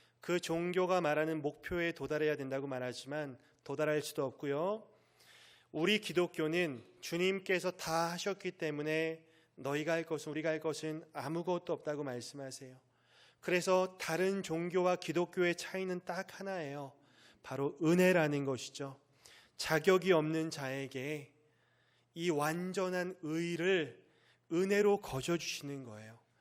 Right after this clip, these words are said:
우리의 노력이 아니라 은혜로 주시는 거예요. 너무 값싸서가 아니라 너무 비싸서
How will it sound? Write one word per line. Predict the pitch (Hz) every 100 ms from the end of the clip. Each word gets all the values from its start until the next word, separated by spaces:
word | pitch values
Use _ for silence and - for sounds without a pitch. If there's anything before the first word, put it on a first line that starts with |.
| _ _ -
우리의 | 151 170 175 165
노력이 | 139 156 156 156
아니라 | 135 131 151 202 226 - - _ _
은혜로 | 143 165 170 165
주시는 | 160 - 135 135
거예요. | 123 113 113 117 _ _ _ _ _ _ _ _ _
너무 | - 165 185
값싸서가 | - 147 - 202 185 185 185
아니라 | 156 156 160
너무 | 139 170 -
비싸서 | - - - 185 180 202 175 120